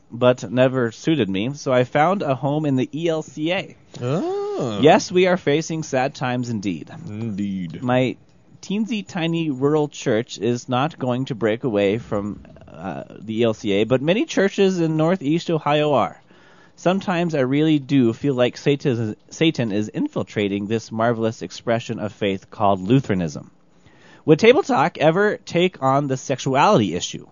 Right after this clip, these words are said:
Speaker 1: Maybe you have, but I haven't listened to that podcast yet. It's a tough topic for sure. And thanks for writing, Jeannie from Northeast Ohio."
Speaker 2: Yes.
Speaker 1: Okay, so, uh, we talked about this a little bit last week with the, with the, the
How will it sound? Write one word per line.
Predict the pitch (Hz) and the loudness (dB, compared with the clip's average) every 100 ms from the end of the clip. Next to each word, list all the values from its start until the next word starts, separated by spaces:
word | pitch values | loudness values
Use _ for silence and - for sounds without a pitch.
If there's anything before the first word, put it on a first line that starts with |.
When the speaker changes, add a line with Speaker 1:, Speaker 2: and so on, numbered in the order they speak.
| - - - _ | -20 -20 -20 _
Speaker 1:
Maybe | 123 139 151 | 0 2 4
you | 156 175 | 2 2
have, | 180 98 101 117 | 0 0 0 0
but | 117 | 0
I | 113 | 2
haven't | 117 127 82 | 2 0 0
listened | 110 - 107 107 | -2 -2 -4 -6
to | 90 | -4
that | 95 - | -4 -2
podcast | 104 104 - 78 - | -2 -2 -2 -10 -10
yet. | 73 - _ 85 | -14 -14 _ -14
It's | - | -12
a | |
tough | - 156 185 - | -4 0 0 0
topic | - 151 175 - | -2 0 -2 -4
for | 170 | -4
sure. | 147 - 139 - - - - | -4 -6 -10 -14 -20 -20 -10
And | 95 | -6
thanks | 127 139 | -2 -2
for | - 131 | -2 2
writing, | 117 120 120 | 4 4 2
Jeannie | 95 117 131 | -2 -2 -2
from | 127 110 107 101 | -2 0 0 -2
Northeast | - 110 127 120 127 | -4 -2 -2 -2 0
Ohio." | 139 117 175 - - - - - - - - | 2 2 2 0 -4 -18 -20 -20 -20 -20 -14
Speaker 2:
Yes. | 107 120 165 127 - - - - - - - - | -2 4 4 4 0 -14 -14 -16 -16 -18 -16 4
Speaker 1:
Okay, | 156 175 110 92 | 4 6 2 -2
so, | - 143 147 143 | 4 8 10 10
uh, | 135 120 113 113 113 127 - | 10 10 10 8 4 -2 -4
we | 135 | 0
talked | 190 185 | 4 4
about | 151 135 | 6 4
this | 127 117 | 4 2
a | 117 | 4
little | 123 240 | 4 6
bit | 190 87 | 4 4
last | 107 117 - | 2 0 0
week | 139 - | 0 2
with | 120 107 | 2 2
the, | 120 101 90 | 2 2 2
with | 95 107 - | -2 -6 -4
the, | 104 | -6
the | 85 104 98 95 95 | -2 0 2 2 0